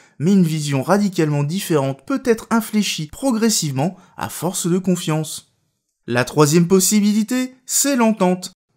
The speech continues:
Et contrairement à ce qu'on pourrait croire, un accord parfait entre les professionnels et leur tutelle peut s'avérer être un obstacle,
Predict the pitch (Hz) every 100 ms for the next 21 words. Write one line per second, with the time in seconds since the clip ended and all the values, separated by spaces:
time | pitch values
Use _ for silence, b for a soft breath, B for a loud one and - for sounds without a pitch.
0 | _ 254 277 269 247 240 233 220 190 -
1 | 220 214 185 160 131 - 135 170 185 -
2 | 254 247 220 220 208 - 160 - 135 120
3 | - 233 - 196 180 165 156 147 - 139
4 | 127 120 - 247 226 - 139 156 233 233
5 | _ _ - 269 - 147 131 127 233 220
6 | - 220 214 202 180 180 175 120